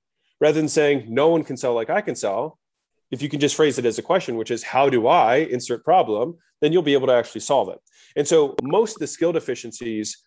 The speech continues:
um, fall in that category. It's like, and even once they get one person, they're like, "Well, I don't, I can't, I don't, I can't, I've tried to hire two or three people and I can never manage them." Okay, well, scaling and managing a sales team is another level of skill,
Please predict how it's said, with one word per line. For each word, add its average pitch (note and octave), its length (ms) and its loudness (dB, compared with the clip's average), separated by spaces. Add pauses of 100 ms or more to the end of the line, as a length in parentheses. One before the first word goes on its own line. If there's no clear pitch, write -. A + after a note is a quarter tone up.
(220)
um, G#2+ 460 -2
fall C3 320 2
in A#2 60 0
that G#2+ 160 -4
category. G2 540 -6
It's A2+ 140 -4
like, A2 220 -2 (360)
and B2 100 2
even B2+ 160 0
once B2 140 0
they B2 80 0
get B2+ 140 2
one F3 120 2
person, A#2 300 0
they're G2+ 100 -4
like, G2 160 -6
"Well, A2+ 120 0
I B2 60 0
don't, B2 120 -6
I A2+ 40 -12
can't, C3 300 -8
I B2+ 80 -6
don't, C#3 160 -4
I A#2 60 -14
can't, D#3 260 -2 (200)
I've B2 100 2
tried D#3 160 2
to C#3+ 80 2
hire C3+ 140 2
two C3 120 -4
or B2 40 -4
three B2 140 -6
people D#3 280 0
and C3 100 2
I A#2+ 40 -2
can B2+ 120 -6
never B2 180 -2
manage C3+ 300 0
them." - 120 -14
Okay, B2 180 -4
well, B2 280 -2 (260)
scaling D3+ 420 2
and B2 80 -2
managing B2+ 300 -2
a A2+ 40 -8
sales - 220 -4
team C3 220 -6
is C3 160 -4
another A#2 340 0
level G2 260 -4
of G2 80 -10
skill, C3+ 300 0